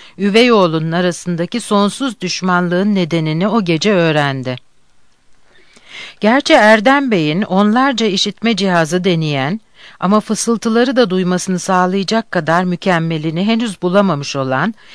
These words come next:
eski üvey annesi yeni karısına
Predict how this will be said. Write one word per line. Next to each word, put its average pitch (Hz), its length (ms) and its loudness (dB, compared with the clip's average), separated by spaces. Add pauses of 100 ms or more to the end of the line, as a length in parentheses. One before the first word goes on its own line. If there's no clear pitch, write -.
(140)
eski 202 480 -2
üvey 214 280 2
annesi 151 500 -2
yeni 185 340 0
karısına 156 720 -2